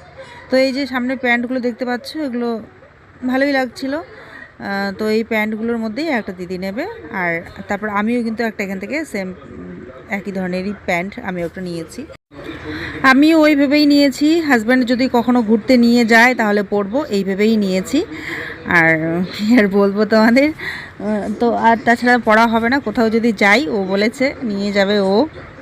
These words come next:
আহ, তো সেটা হয়ে উঠছে না। অনেক দিন আগে থেকেই বলছিল, "যাবো, যাবো," কিন্তু আমাদের যাওয়া হয়ে উঠছিল না। দিদিরা যাবে দার্জিলিংয়ে। তো যাই হোক, কখনো যদি যাই তো পরতে পারবো, তার জন্য নিলাম। এই মাসে তোমাদের ভালোবাসা আর আশীর্বাদে আমি কিছু টাকা পেয়েছিলাম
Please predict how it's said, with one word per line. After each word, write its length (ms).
আহ, 140
তো 100
সেটা 300
হয়ে 220
উঠছে 220
না। 100
অনেক 440
দিন 120
আগে 220
থেকেই 280
বলছিল, 420
"যাবো, 260
যাবো," 200
কিন্তু 200
আমাদের 300
যাওয়া 240
হয়ে 160
উঠছিল 340
না। 140
দিদিরা 320
যাবে 180
দার্জিলিংয়ে। 600
তো 360
যাই 240
হোক, 160
কখনো 260
যদি 180
যাই 240
তো 120
পরতে 280
পারবো, 220
তার 280
জন্য 160
নিলাম। 440
এই 160
মাসে 280
তোমাদের 320
ভালোবাসা 520
আর 80
আশীর্বাদে 640
আমি 420
কিছু 220
টাকা 260
পেয়েছিলাম 720